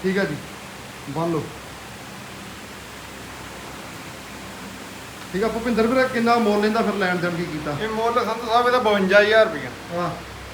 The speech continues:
Speaker 1: ਲੈਣ ਦੇਣ?
Speaker 2: ਹਾਂ, ਬਵੰਜਾ ਹਜ਼ਾਰ ਚੋਂ ਮਾਨਤਾਨ ਕਰ ਦਾਂਗੇ।
Speaker 1: ਠੀਕ ਆ ਜੀ।
Speaker 2: ਹਾਂਜੀ।
Speaker 1: ਬਵੰਜਾ ਹਜ਼ਾਰ ਦੇ ਵਿੱਚੋਂ ਵੀ ਦੋਸਤੋ ਮਾਨਤਾਨ ਹੋ ਜਾਊਗਾ, ਠੀਕ ਆ ਜੀ।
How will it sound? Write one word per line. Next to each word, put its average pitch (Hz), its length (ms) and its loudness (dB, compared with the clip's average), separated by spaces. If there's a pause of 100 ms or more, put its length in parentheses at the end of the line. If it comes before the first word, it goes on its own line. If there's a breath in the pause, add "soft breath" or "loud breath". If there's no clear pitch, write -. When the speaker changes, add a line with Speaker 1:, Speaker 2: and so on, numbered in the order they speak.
(840)
Speaker 1:
ਲੈਣ 180 260 2
ਦੇਣ? 175 160 0 (240)
Speaker 2:
ਹਾਂ, 175 120 4
ਬਵੰਜਾ 226 340 2
ਹਜ਼ਾਰ 247 240 8
ਚੋਂ 214 120 2
ਮਾਨਤਾਨ 175 380 4
ਕਰ 165 140 2
ਦਾਂਗੇ। 143 300 -4 (400)
Speaker 1:
ਠੀਕ 160 180 -2
ਆ 151 40 -4
ਜੀ। 131 120 -6 (160)
Speaker 2:
ਹਾਂਜੀ। - 600 -10
Speaker 1:
ਬਵੰਜਾ 175 260 2
ਹਜ਼ਾਰ 214 200 6
ਦੇ 202 120 2
ਵਿੱਚੋਂ 202 280 4
ਵੀ 214 80 0
ਦੋਸਤੋ 214 560 8
ਮਾਨਤਾਨ 170 420 4
ਹੋ 160 160 2
ਜਾਊਗਾ, 170 240 2
ਠੀਕ 190 220 4
ਆ 208 60 8
ਜੀ। 196 140 4